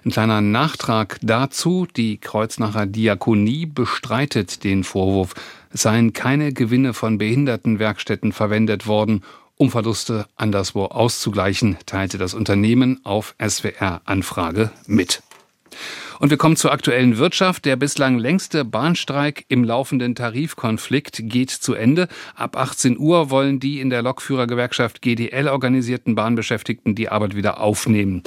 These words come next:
Es wird allerdings noch eine Weile dauern, bis die Züge dann auch wieder wie gewohnt fahren. Denn mit weiteren Verspätungen und Zugausfällen müssen wir also noch rechnen.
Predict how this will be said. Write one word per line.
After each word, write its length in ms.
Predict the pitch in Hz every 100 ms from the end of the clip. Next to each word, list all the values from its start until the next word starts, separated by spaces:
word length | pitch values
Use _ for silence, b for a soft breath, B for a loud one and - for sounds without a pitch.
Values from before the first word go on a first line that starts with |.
| B B B B B
Es 140 | - 135
wird 180 | 160
allerdings 440 | 160 160 151 190 -
noch 100 | 170
eine 160 | 160
Weile 220 | 147 143 135
dauern, 400 | 117 131 175 165
bis 120 | 160
die 140 | 156
Züge 320 | - 147 160
dann 160 | 151 143
auch 120 | 135
wieder 220 | 135 135
wie 120 | 127 135
gewohnt 360 | 120 127 131
fahren. 480 | - 170 165 117 92
Denn 220 | 107 98 -
mit 200 | 104 120
weiteren 440 | 120 139 131 127
Verspätungen 560 | 131 117 135 127 135 127
und 80 | -
Zugausfällen 680 | 147 143 139 - 143 151 -
müssen 300 | 120 113 131
wir 120 | 117
also 160 | 113 120
noch 200 | 127 113
rechnen. 360 | 95 123 95